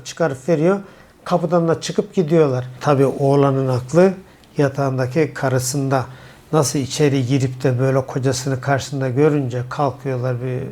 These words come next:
sarılıyorlar, ağlaşıyorlar. Kız iki göz iki çeşme bu ağzından da alyansını çıkarıyor. Ağlaşıyorlar yani. Yine de evli bir çift yani. Polis haber veriyorlar.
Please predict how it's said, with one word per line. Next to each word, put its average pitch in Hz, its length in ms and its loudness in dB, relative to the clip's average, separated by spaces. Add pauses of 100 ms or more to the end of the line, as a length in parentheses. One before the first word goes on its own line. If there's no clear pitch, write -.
(120)
sarılıyorlar, 123 840 -6
ağlaşıyorlar. 131 920 0 (300)
Kız 165 240 -4
iki 165 220 -6
göz 143 240 -2
iki 147 220 -10
çeşme 156 540 0 (540)
bu - 120 -2
ağzından 151 560 2
da 147 80 -2
alyansını 143 540 -2
çıkarıyor. 151 600 0 (340)
Ağlaşıyorlar 175 720 4
yani. 113 340 -8 (120)
Yine 294 280 2
de 233 60 4
evli 185 280 2
bir 170 60 -4
çift - 320 -10
yani. 80 160 -10 (600)
Polis 196 280 2
haber 139 360 4
veriyorlar. 127 480 2